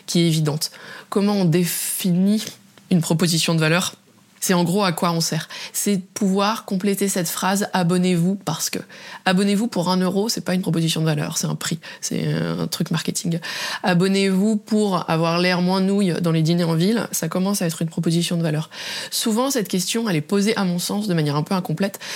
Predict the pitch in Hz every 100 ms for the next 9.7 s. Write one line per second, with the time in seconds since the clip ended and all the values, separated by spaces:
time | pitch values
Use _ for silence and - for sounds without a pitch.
0 | - - 180 220 220 170 - 196 190 180
1 | 170 233 233 208 - 196 190 196 180 202
2 | 190 185 196 - - - - - - -
3 | - 180 185 190 254 - 185 190 185 180
4 | 185 185 202 180 170 165 208 196 190 240
5 | 262 - 233 - 208 196 196 185 196 185
6 | 175 208 202 - - - - 160 165 165
7 | - 339 339 196 170 160 180 180 170 196
8 | 247 - - - 185 202 196 247 220 -
9 | 208 220 226 214 214 190